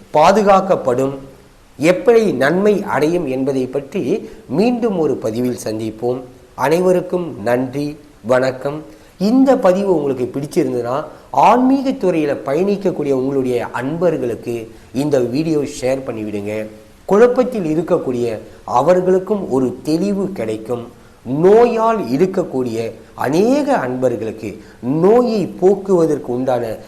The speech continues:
ஒரு வாய்ப்பாக இந்த இறை நிலை இருந்து தவம் பண்ணக்கூடிய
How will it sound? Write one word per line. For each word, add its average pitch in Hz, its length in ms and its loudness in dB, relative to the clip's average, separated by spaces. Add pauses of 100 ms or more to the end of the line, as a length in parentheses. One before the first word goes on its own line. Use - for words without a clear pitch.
ஒரு 131 380 2
வாய்ப்பாக 156 840 2 (300)
இந்த 170 560 0 (360)
இறை 165 600 0 (100)
நிலை 156 500 -2 (140)
இருந்து 165 680 0
தவம் 151 380 2
பண்ணக்கூடிய 123 680 -4